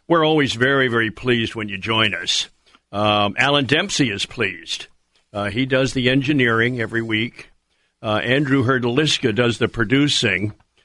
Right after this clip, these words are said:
And, uh, Zach Hicks joins me in this first half hour, uh, the canon for worship and liturgy at Cathedral Church of the Advent in Birmingham, Alabama. We're gonna talk about his book, The Worship Pastor. Zondervan is the publisher.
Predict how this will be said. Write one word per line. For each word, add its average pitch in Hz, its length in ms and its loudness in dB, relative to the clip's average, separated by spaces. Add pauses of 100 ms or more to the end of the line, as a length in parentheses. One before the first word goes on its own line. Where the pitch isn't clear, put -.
(300)
And, 127 340 4
uh, 127 120 2
Zach 175 320 0
Hicks 175 420 0
joins 117 480 0
me 120 140 4
in 123 100 2
this 117 160 0
first 139 340 0
half 127 280 0
hour, 117 580 2 (580)
uh, 107 240 2
the 107 140 0
canon 147 480 2
for 117 220 0
worship 135 520 0
and 113 140 -2
liturgy 117 640 0
at 104 140 -6 (440)
Cathedral 127 540 2
Church 135 380 0
of 113 80 -4
the 117 120 0
Advent 120 380 0
in 104 100 -4
Birmingham, 123 480 2
Alabama. 120 720 2 (360)
We're 165 100 4
gonna 160 160 2
talk 151 240 0
about 135 220 2
his 117 180 0
book, 139 460 0
The 120 140 2
Worship 127 760 0
Pastor. 123 540 2
Zondervan 123 580 0
is 113 140 -6
the 120 80 -4
publisher. 113 680 0